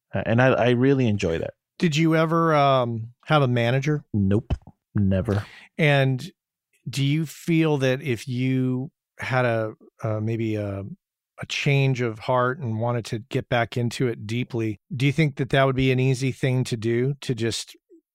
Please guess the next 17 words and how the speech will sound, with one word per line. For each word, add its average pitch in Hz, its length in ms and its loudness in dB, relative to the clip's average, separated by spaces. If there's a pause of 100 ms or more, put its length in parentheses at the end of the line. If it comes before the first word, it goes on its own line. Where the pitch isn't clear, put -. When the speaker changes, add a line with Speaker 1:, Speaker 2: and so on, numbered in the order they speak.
Speaker 2:
I 120 100 -4
mean, 117 240 -2
can 139 220 0
you 131 100 2
call 135 340 4
up? 147 220 4 (340)
Well, 120 280 0
he's 117 220 -2
no 135 140 2
longer 120 240 -2
called 110 260 -4
Puffy, 135 380 0
but, 107 260 -6
you 131 80 -6
know, 107 140 -4
can - 160 -2
you, 131 220 0